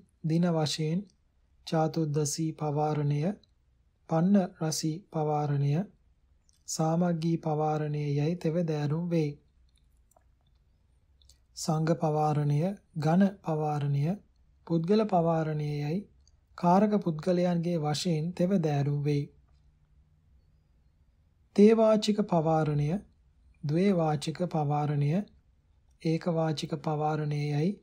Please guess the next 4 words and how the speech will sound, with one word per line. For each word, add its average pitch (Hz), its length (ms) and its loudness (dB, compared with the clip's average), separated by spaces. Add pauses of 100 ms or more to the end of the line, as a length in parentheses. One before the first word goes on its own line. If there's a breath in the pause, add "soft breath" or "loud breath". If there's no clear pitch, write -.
(500)
කර්තෘ 208 480 4
ව්‍යාකාරයෙන් 160 840 0
තෙවදෑරුම් 151 720 -2
වේ. 156 220 0